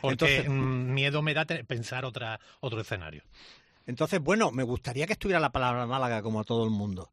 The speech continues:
Speaker 1: pero yo creo que en ese sentido tenemos que tener un poco más mentalidad global, que hoy día las cosas funcionan de otra manera y que, mm, Unicaja es Málaga y va a estar así siempre ligado y,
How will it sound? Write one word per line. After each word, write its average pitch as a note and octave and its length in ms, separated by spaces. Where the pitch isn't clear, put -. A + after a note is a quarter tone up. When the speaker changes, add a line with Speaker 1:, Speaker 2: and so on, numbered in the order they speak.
Speaker 1:
pero D3+ 420
yo B2 400
creo D3 160
que D#3 100
en D3 80
ese D3 160
sentido D#3+ 580
tenemos C3+ 360
que C#3 160
tener C#3 200
un C3+ 100
poco C3 200
más C3 160
mentalidad B2+ 640
global, B2 500
que A#2 100
hoy C3 200
día D3 280
las D#3+ 140
cosas D#3 280
funcionan C#3 460
de C#3+ 60
otra D#3 160
manera A3 440
y E3+ 120
que, A#2+ 560
mm, C3+ 260
Unicaja D#3 460
es E3+ 60
Málaga B2+ 580
y A2 360
va A#2 220
a - 20
estar C#3 200
así C3 200
siempre C3 300
ligado C#3+ 380
y, C3+ 140